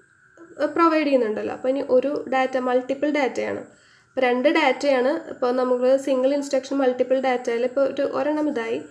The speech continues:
ഇനി രണ്ടാമത് ഇപ്പോൾ നമുക്ക് വേണമെങ്കിൽ എന്തെടുക്കാം? ആ, ഫോർ സിക്സ് എടുത്തു. ഓക്കെ, അപ്പോൾ ഇതിന് നമ്മൾ ഇതും വെച്ചിട്ട്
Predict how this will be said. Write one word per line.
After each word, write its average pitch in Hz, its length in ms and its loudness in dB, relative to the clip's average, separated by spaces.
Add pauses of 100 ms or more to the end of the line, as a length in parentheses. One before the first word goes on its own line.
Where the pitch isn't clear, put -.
(300)
ഇനി 269 180 0
രണ്ടാമത് 254 400 0
ഇപ്പോൾ 269 200 2
നമുക്ക് 254 280 -2
വേണമെങ്കിൽ 240 420 0 (360)
എന്തെടുക്കാം? 233 460 -4 (840)
ആ, 233 40 -6 (760)
ഫോർ 240 180 0 (160)
സിക്സ് - 280 -10 (320)
എടുത്തു. 202 240 -8 (560)
ഓക്കെ, - 180 -10 (720)
അപ്പോൾ 285 220 -2 (400)
ഇതിന് 262 260 0 (120)
നമ്മൾ 285 200 2 (560)
ഇതും 302 240 4
വെച്ചിട്ട് 339 280 0